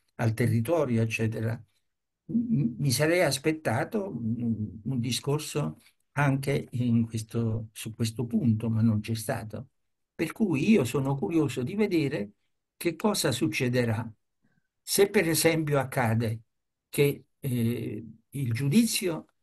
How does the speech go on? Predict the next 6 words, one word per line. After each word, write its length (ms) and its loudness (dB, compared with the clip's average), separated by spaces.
davanti 420 -2
al 120 -2
Tribunale 560 0
Civile 460 -2
di 140 2
Roma 480 2